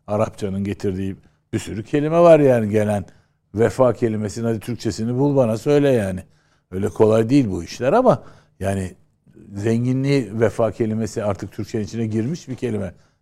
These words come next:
Her ne kadar Türkçe, öz Türkçe olmasa da, arı Türkçe olmasa da. Şimdi böyle bir ortamda bunu açık,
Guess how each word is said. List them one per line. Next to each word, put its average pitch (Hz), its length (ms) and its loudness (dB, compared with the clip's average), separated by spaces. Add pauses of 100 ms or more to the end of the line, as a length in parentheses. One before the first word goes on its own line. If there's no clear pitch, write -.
(100)
Her 107 140 -2
ne 104 80 0
kadar 101 260 -2
Türkçe, 101 500 -8
öz - 200 -6
Türkçe 98 360 -10
olmasa 95 500 -6
da, 80 220 -12
arı 95 180 -6
Türkçe 92 340 -12
olmasa 90 420 -8
da. 80 140 -14 (480)
Şimdi 151 420 -2
böyle 147 320 4
bir 147 220 4 (540)
ortamda 110 600 0
bunu 135 200 2
açık, - 260 -2